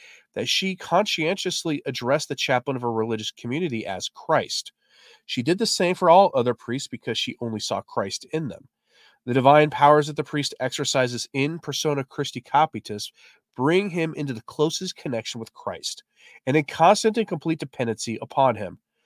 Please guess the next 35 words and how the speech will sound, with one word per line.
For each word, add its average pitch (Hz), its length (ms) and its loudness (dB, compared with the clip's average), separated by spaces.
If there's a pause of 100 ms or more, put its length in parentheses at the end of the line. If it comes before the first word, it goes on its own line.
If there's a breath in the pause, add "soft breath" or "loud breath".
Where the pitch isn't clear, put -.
(240)
The 104 80 -2
life, 139 380 4 (100)
the 123 140 2
endeavors, 143 560 4
and 117 120 -4
the 107 40 -6
glory 131 320 0
of 147 40 -2
the 143 60 -6
priest - 340 -6
belong 113 300 2
for - 100 -14
this 107 220 -10
reason 120 320 -4 (100)
to 110 80 -12
Jesus 101 400 -8
alone. 95 320 -6 (540 soft breath)
Let 330 60 -12
us 320 80 -6
pause 175 360 6
for 107 140 -10
a - 20 -8
second - 360 -8
here. 101 200 -16 (1600 soft breath)
What 185 380 2 (280)
does 220 160 2
that 196 160 4
sound 156 320 4
like? 80 340 -10 (340)
That, 147 140 -4
to 214 100 -2
me, 185 420 0 (480)
sounds 151 720 2 (320)
like 131 440 4 (260)
an 120 120 -8